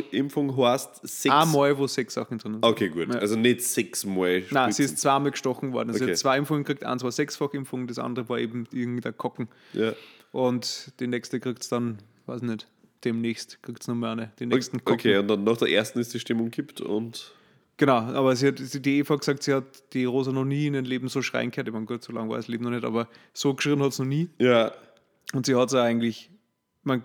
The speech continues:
Speaker 2: der Kinderarzt ist Gott sei Dank nicht nur zu Fuß zehn Minuten weg von uns, aber sie hat gesagt, sie hat's bis daheim nicht beruhigen können.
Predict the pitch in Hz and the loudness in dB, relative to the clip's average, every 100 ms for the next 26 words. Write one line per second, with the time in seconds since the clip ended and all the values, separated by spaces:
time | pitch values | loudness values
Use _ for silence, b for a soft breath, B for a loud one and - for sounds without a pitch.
0 | - 131 - 147 127 - 127 131 120 117 | -2 -2 0 0 0 0 -2 -2 0 -2
1 | 120 135 127 123 - _ _ - - 127 | -2 -2 0 0 -4 _ _ -10 -2 -2
2 | 123 127 123 127 123 120 120 131 120 120 | -2 -2 0 -2 -2 -4 -4 -2 -4 -6
3 | B B B B B 127 127 - 117 - | B B B B B -4 -4 -4 -6 -6
4 | 117 - - 123 117 117 113 - 120 127 | -8 -8 -8 -4 -2 0 -2 0 -2 -2
5 | 127 123 131 | -8 -6 -6